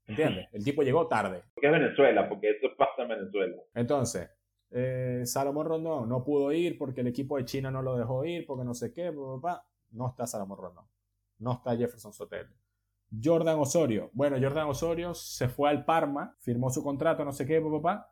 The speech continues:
Speaker 1: y después no consiguieron vuelo para que Jordan Osorio saliera de Italia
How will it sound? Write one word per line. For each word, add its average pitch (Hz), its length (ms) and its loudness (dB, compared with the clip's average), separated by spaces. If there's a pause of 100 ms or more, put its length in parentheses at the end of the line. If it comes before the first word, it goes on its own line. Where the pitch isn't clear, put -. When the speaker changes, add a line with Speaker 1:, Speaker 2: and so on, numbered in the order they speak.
(220)
Speaker 1:
y 139 120 -2
después 147 640 0
no 147 400 0
consiguieron 151 580 0
vuelo 156 360 0
para 131 180 -4
que 117 160 -4
Jordan 131 240 0
Osorio 139 400 -4
saliera 120 360 -2
de 123 80 -2
Italia 127 580 -6